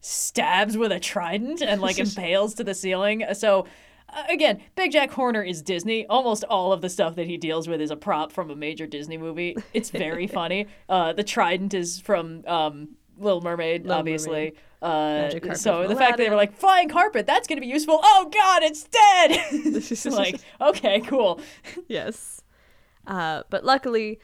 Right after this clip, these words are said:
Speaker 2: you know, Perito's there to help them start their cha-, escape on a cart. Uh, there's a little line about how Perito wants to be a therapy dog,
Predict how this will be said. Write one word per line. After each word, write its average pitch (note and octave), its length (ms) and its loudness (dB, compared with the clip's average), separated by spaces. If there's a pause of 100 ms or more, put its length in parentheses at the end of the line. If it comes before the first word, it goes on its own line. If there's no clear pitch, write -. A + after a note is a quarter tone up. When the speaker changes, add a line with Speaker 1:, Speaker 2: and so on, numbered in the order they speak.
(220)
Speaker 2:
you G3 100 -8
know, E3+ 160 -8
Perito's F3+ 500 -4
there D#3 200 -4
to D#3+ 100 -10
help D#3+ 220 -8
them D#3+ 140 -8
start - 240 -8 (100)
their D#3+ 140 -8
cha-, - 240 -10
escape - 460 -2
on F3 100 -4
a E3 60 -6
cart. - 400 -6 (260)
Uh, D#3+ 260 0
there's G3+ 160 2
a G#3+ 40 2
little G3+ 180 4
line F#3 180 4
about E3+ 200 0
how E3 240 -2
Perito F3 360 -4
wants D#3 160 -6
to - 40 -16
be D3+ 80 -6
a D#3 40 -8
therapy D#3+ 300 -4
dog, D3+ 280 -2